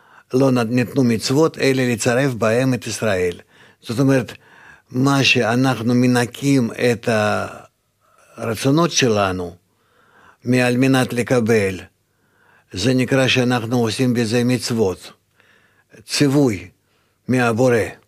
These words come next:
כן? אז הבורא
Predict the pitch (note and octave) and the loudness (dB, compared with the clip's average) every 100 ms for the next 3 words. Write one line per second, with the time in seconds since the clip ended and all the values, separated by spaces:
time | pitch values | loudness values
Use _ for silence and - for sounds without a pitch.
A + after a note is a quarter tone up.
0 | _ _ _ _ _ _ _ _ _ _ | _ _ _ _ _ _ _ _ _ _
1 | - A#2+ B2 B2 _ _ _ _ _ _ | -12 -10 -10 -16 _ _ _ _ _ _
2 | _ _ _ A#2+ A2+ F#2+ - - - A2 | _ _ _ -4 -2 -4 -10 -18 -10 -6
3 | G#2 B2 | -2 0